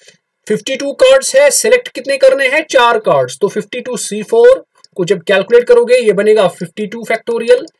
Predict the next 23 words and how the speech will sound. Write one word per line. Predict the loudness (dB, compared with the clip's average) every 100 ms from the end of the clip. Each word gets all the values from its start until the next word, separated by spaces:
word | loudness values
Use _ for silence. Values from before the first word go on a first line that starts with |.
| _ _
divided | -4 -2 0 2
by | 2 2 -2
fifty | -12 -10
two | -4
minus | -2 -2 -2
four | -2 -2
बनेगा | -2 0 0 0
forty | -4 -2 -2 -2
eight | -2
factorial | -6 -6 -8 2 2 0 _ _ _ -6
into | -6 -6
four | 2 4 4
factorial, | 0 -4 -6 -4 -8 -4
है |
ना? | -4 -4 -6 _ _ _ 0
तो | 6 6 4
इसको | -4 -2
आप | 0 0
लिख | -4
सकते | -8 0
हैं | 2
ऐसे, | 2 -4 -4
fifty | -14 -12 -14